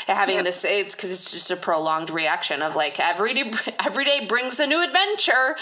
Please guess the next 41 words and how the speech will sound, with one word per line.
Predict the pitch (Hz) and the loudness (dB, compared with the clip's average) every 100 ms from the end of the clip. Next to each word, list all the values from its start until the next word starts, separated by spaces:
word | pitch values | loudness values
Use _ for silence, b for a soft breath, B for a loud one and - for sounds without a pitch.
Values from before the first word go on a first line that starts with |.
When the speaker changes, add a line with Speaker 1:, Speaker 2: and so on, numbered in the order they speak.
| B B B | B B B
Speaker 1:
and | - 214 208 - - _ _ _ | 0 0 0 -6 -16 _ _ _
learning | 226 214 214 214 247 269 - | 0 2 2 2 -2 -4 -4
to | 233 214 226 220 220 | 0 0 0 -2 -2
be, | 214 | 0
like, | 226 214 202 208 202 | 0 0 -4 -4 -2
yeah, | |
I'm | 233 262 | 0 0
gonna | 302 | 0
fail | 294 262 | 2 0
sometimes, | 262 196 185 135 - | 0 -4 -4 -4 -4
and | 190 | -2
that's | 214 | -2
okay. | 233 - - | -4 -4 0
Speaker 2:
Yep. | 233 240 - _ _ _ _ _ _ _ _ _ _ _ _ _ _ _ _ _ _ _ _ _ _ _ _ _ _ - | 0 -2 -10 _ _ _ _ _ _ _ _ _ _ _ _ _ _ _ _ _ _ _ _ _ _ _ _ _ _ 0
I | 311 | 2
feel | 330 208 | 2 0
like | 196 | 2
that | 180 | 4
was | 190 | 4
a | - | 4
good | 240 | 0
episode. | - - 190 185 - _ _ _ _ - | 4 4 4 0 -8 _ _ _ _ -6
Speaker 1:
It | 349 | -4
was | 196 196 190 | 0 0 2
a | 185 | -2
good | 185 180 | -2 0
episode. | 180 208 202 202 180 190 208 - _ - | -2 -2 -2 0 0 -2 -4 -10 _ -4
It | - - | -2 2
is | 214 233 | 2 2
a | 202 | 0
good | 185 175 | 0 2
episode. | 180 190 - 180 180 - | 0 -2 0 0 2 2
All | - 240 | 2 2
of | 185 | 0
them | 170 | 0
are | 175 | 0
good | 175 185 180 | 0 0 0
in | 175 | 0
their | 175 | 0
own | 180 185 | 0 0
right. | 185 190 190 | 0 -2 -2